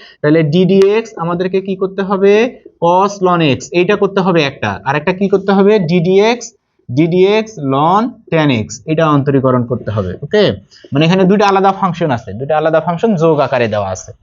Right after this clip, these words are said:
আচ্ছা, তাহলে এটা অন্তরীকরণ করি, এটা অন্তরীকরণ করি cos x, cos x এর অন্তরীকরণ হচ্ছে minus sin x, minus sin x। দেখো, এই যে cos x, cos x এর অন্তরীকরণ হচ্ছে minus sin x,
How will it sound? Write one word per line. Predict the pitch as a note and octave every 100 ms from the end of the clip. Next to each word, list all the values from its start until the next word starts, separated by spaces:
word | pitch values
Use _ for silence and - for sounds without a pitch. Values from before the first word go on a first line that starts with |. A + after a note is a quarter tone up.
| _ _ - - _ A#2
আচ্ছা, | A2 -
তাহলে | E3 G3
এটা | A3
অন্তরীকরণ | G#3+ A3 A3+ A3 A3
করি, | A3 A3+ A#3+ G3+
এটা | G3
অন্তরীকরণ | G3 G3+ G#3 G#3
করি | G3+ G3+
cos | G3 G3 G3+ G3
x, | G3
cos | F#3 F#3+ F#3+
x | G3
এর | G3
অন্তরীকরণ | F#3 F#3+ G3 F#3+ F3+
হচ্ছে | F#3 G3 F#3+ F#3 F#3 - - C#3
minus | D3 E3 F#3 F#3+ F#3+ -
sin | F#3+ F3 F#3 G3 G3 F#3+ F3+ F#3
x, | F#3 - - D3
minus | D3 E3 F3+ F#3
sin | E3 D3+ B2
x। | - C#3
দেখো, | D#3+ D#3+
এই | C#3
যে | C#3 F#3
cos | G3 A3 A3+ - G3+ F3+
x, | F#3+ - _ _ _
cos | E3+ F3+ G#3
x | G#3+
এর | G#3+
অন্তরীকরণ | G#3 G#3+
হচ্ছে | G#3 B3 C4 F#3+
minus | - G#3 -
sin | G3 G#3 G#3
x, | D3